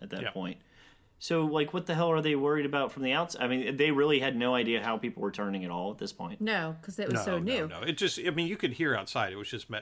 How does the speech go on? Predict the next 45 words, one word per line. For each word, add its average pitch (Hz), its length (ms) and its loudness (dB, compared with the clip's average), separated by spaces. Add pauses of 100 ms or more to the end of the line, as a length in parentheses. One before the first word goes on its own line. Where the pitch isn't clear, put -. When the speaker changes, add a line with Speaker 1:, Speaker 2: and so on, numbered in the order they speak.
(160)
Speaker 2:
chaos 110 440 -8
out 87 240 -12
there. - 120 -14 (140)
Speaker 3:
Yeah, 170 220 -4
Speaker 1:
Oh, 185 120 6
and - 0 -
Speaker 3:
man. 160 80 4
Speaker 1:
they 151 100 6
also 160 240 4
had 151 160 4
the 131 160 6
guy 131 220 6
that 117 100 0
freaked - 340 -2
out. 110 300 2 (460)
Speaker 2:
Yes. - 380 -2 (520)
Speaker 1:
The 151 100 6
one 135 120 6
Speaker 3:
Understandable. 131 400 2
Speaker 1:
that 180 40 4
Speaker 2:
Killed. 113 260 2 (280)
Speaker 1:
Yes. 123 400 -2 (720)
That - 80 -12
we 107 140 -2
talked - 360 -4
about 95 320 -2 (300)
before. 104 440 -2
But, 101 160 -2
yeah, 113 280 2
I 98 60 0
mean, 101 120 0
the 104 80 0
guy 113 120 0
was 98 180 -2 (600)
flipping 123 440 0
out, 101 300 -2 (760)
trying 120 220 -2
to 107 80 0
rip 110 260 0
the 101 240 0 (540)
Speaker 3:
That 202 100 0
would 202 100 0
have 180 80 -6
been 170 140 -4
me. 160 220 -6